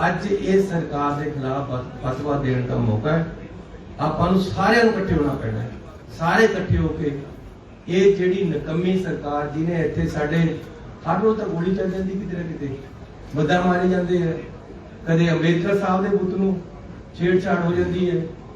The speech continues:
ਪੂਰੇ ਹਾਲਾਤ ਭੜਕਾਉਣ ਦੀ ਕੋਸ਼ਿਸ਼ ਹੈ ਪੰਜਾਬ ਦੀ, ਤੇ ਮਾੜਾ ਟਾਈਮ ਸਾਡੇ ਪੰਜਾਬ ਤੇ ਚੱਲ ਰਿਹਾ ਹੈ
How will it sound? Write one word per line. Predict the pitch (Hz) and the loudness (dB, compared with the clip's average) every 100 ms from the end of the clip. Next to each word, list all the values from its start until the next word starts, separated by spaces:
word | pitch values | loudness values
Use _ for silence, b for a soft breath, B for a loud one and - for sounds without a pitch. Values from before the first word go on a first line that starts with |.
| - - - - - - - - 226 | -18 -20 -20 -18 -18 -18 -18 -10 0
ਪੂਰੇ | 226 247 | 4 6
ਹਾਲਾਤ | 254 170 147 165 175 208 - | 6 4 4 4 4 4 0
ਭੜਕਾਉਣ | 202 196 190 175 170 | -2 0 2 2 2
ਦੀ | 170 165 - - | 0 -2 -6 -6
ਕੋਸ਼ਿਸ਼ | 175 170 214 196 202 | -2 2 2 4 4
ਹੈ | 196 | 2
ਪੰਜਾਬ | 190 175 165 165 170 | 2 4 4 4 2
ਦੀ, | 180 175 | 0 0
ਤੇ | 175 | -2
ਮਾੜਾ | 156 143 147 165 - - - - - - - - - - - - - - - - - | 0 0 4 4 4 0 -12 -18 -20 -20 -20 -18 -18 -18 -20 -20 -18 -16 -14 -14 0
ਟਾਈਮ | 190 202 214 | 4 6 4
ਸਾਡੇ | 190 185 180 | 2 0 2
ਪੰਜਾਬ | 170 165 151 151 | 2 2 2 0
ਤੇ | 165 | -2
ਚੱਲ | 156 147 | -2 -2
ਰਿਹਾ | 156 165 | 2 2
ਹੈ | 165 | 2